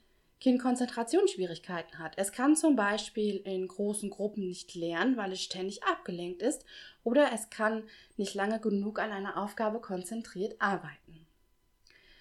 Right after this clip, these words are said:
Warum ist es denn eigentlich so wichtig zu wissen, was genau die Schwierigkeiten, die Lernschwierigkeiten verursacht?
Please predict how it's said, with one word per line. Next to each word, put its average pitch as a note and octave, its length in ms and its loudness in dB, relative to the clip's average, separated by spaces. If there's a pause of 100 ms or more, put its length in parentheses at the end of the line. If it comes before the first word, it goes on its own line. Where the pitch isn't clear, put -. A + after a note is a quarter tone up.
(300)
Warum D#4 300 6
ist G4 140 2
es F4 60 2
denn C#4+ 120 2
eigentlich D4 240 6
so B3 160 -2
wichtig F#4+ 360 4
zu F3+ 180 -4
wissen, F#3 280 2
was E3 200 -6
genau F3+ 280 0
die F#3 140 -4
Schwierigkeiten, F3+ 880 -2
die E3 80 -8
Lernschwierigkeiten F3+ 880 -4
verursacht? G3+ 840 -2